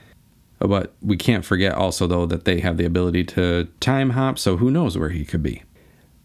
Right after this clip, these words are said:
Now we jump to March of two thousand and twenty-one with Paranormal Activity, Next of Kin. I'm not sure exactly how I feel about what they did with this film yet.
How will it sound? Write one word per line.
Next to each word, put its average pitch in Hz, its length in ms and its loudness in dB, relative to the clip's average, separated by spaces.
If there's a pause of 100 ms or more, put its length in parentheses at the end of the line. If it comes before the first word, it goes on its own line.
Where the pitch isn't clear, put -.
Now 147 300 2
we 120 160 2
jump 95 560 -2 (300)
to 104 100 0
March 104 380 0
of 87 80 -4
two 107 160 2
thousand 98 380 0
and 90 120 0
twenty-one 92 720 0 (160)
with 92 220 0
Paranormal 110 680 2
Activity, 90 720 0 (140)
Next 92 400 0
of 87 160 0
Kin. - 480 -2 (800)
I'm 196 380 4
not 160 240 0
sure 113 200 2
exactly 90 440 0
how 95 180 2
I 87 80 2
feel 101 300 2
about 87 260 0
what 95 240 0
they 90 140 2
did 87 200 0
with 85 200 -2
this 87 180 0
film 85 340 0
yet. 85 420 0